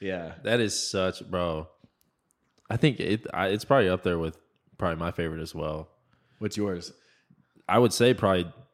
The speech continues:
Speaker 2: that specific
Speaker 1: Yeah.
Speaker 2: story, bro. That story is so, I remember the first time hearing it, I think it was at,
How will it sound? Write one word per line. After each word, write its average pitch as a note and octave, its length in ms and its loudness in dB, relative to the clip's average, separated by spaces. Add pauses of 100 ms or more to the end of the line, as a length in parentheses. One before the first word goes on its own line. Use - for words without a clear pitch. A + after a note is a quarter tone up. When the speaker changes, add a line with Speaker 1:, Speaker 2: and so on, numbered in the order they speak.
(180)
Speaker 2:
that F#2+ 400 -2
specific F2+ 600 -6
Speaker 1:
Yeah. G2+ 140 0
Speaker 2:
story, F#2 200 2
bro. E2 240 -4
That F2+ 260 -2
story G#2 320 0
is E2 80 -4
so, F2 600 -4 (320)
I F2+ 80 -2
remember A#2 200 2
the G2+ 80 0
first G#2+ 240 -2
time G2 180 0
hearing F#2+ 300 -2
it, F2 200 -4
I E2+ 60 -8
think G2 180 -6
it G2 40 -4
was F2+ 180 -4
at, E2+ 380 -4